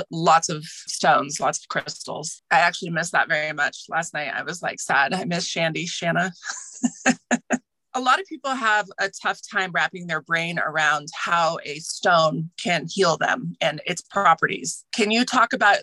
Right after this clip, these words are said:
this particular stone? Where is it mined? Where is it from? And how does it work?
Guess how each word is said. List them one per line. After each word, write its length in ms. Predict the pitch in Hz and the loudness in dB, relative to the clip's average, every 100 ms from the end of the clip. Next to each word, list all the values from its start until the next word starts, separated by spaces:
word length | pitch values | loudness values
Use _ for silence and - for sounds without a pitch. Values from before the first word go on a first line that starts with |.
| 165 | 0
this 200 | 190 - | -6 -4
particular 600 | 220 - 196 - 196 190 | -8 -4 -4 0 0 0
stone? 420 | - 190 180 180 | 0 2 2 4
Where 160 | 175 | 4
is 140 | 185 196 | 4 2
it 100 | 196 | -2
mined? 380 | 170 170 170 165 | 2 2 2 -4
Where 140 | 175 | -2
is 100 | 180 | -4
it 80 | - - | -6 -4
from? 380 | 180 165 165 160 | 2 4 2 -2
And 120 | 156 | -12
how 160 | 160 156 | -4 -4
does 220 | 151 - | -4 -8
it 60 | - | -12
work? 200 | 143 - | -8 -8